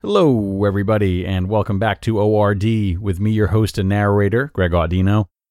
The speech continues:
Hope your Thursday is going well so far, and I am sure that either way, the post that we have on hand today will help you to approach it a little more gently.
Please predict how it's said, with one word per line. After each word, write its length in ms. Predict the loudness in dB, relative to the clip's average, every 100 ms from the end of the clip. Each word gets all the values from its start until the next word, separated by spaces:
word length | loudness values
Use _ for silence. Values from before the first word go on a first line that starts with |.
| _ _ _ _
Hope 120 | -6 -2
your 80 |
Thursday 360 | 0 2 2 0
is 120 | 0
going 220 | 0 -2
well 160 | 0 -2
so 200 | 0 -2
far, 460 | 0 0 0 -2 -12
and 320 | -10 -6 -6 -6
I 80 |
am 120 | -6 -6
sure 280 | -2 -2
that 160 | 0 -2
either 260 | 0 0 0
way, 280 | 2 0
the 120 | -2 -4
post 280 | -2 -2
that 60 | -4
we 120 | -4
have 240 | 0 0 0
on 140 | 0
hand 240 | 0 0
today 240 | 0 -2 0
will 300 | -2 -2 -2
help 220 | -2 -2
you 120 | -2
to 160 | -2 -2
approach 400 | -2 0 0 0
it 120 | -4 _ _ _ _ -2
a 60 |
little 180 | 0 2
more 160 | 2 0
gently. 520 | -2 -4 -4 -4